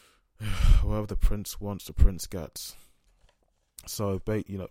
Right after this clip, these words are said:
basically now the question is for Overeem, should he retire? You know, he's forty years old, and, but still he's had a really, um, really long and, um, really admiring, uh, fighting career.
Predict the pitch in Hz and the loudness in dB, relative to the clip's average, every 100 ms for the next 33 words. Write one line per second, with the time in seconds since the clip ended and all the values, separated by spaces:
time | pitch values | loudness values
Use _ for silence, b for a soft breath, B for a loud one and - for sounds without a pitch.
0 | - 104 - 95 92 - 104 98 - 95 | -8 -8 -8 -10 -4 0 0 0 -10 -14
1 | - 101 90 - - b b b - 95 | -10 -10 -10 -14 -20 b b b -10 -6
2 | 101 95 95 90 - 101 - 95 90 - | -6 -6 -8 -10 -10 -6 -6 -6 -10 -12
3 | 92 95 92 92 87 - 98 92 - 90 | -8 -8 -8 -10 -10 -10 -10 -10 -10 -12
4 | - 101 90 - b b b b b 98 | -12 -14 -14 -16 b b b b b -16
5 | - 98 78 - 113 101 98 - 104 95 | -6 -6 -4 -6 -4 -4 -6 -6 -8 -6
6 | 95 95 95 - 87 87 - 98 95 95 | -6 -6 -8 -10 -12 -14 -14 -12 -10 -10
7 | 95 92 90 - 92 87 87 - - 87 | -10 -10 -12 -14 -16 -14 -16 -16 -14 -14
8 | 85 _ _ _ _ _ _ _ _ - | -16 _ _ _ _ _ _ _ _ -18
9 | - 98 - 90 92 90 92 87 85 76 | -10 -8 -8 -8 -8 -6 -6 -8 -10 -14
10 | 87 82 - 90 - 90 - 92 87 | -14 -10 -8 -8 -10 -14 -12 -10 -10